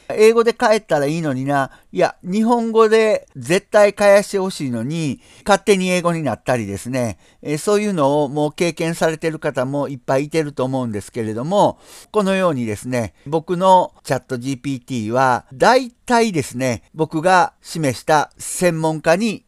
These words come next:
なってくれるということです。その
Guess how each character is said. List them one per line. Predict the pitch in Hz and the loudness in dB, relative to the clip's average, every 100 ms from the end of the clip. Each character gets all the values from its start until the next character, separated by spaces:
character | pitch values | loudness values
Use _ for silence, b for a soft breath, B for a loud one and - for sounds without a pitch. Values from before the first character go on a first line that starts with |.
| - | -8
な | 127 | -8
っ | - | -6
て | 131 | -8
く | 156 | -4
れ | 139 | -2
る | 143 180 _ _ _ | -2 -4 _ _ _
と | 226 | 0
い | 208 | 0
う | 165 | -2
こ | 143 | -6
と | 113 | -8
で | 98 | -8
す。 | 95 - _ b b b b | -10 -14 _ b b b b
そ | - 240 | -4 -2
の | 254 254 277 | 2 0 0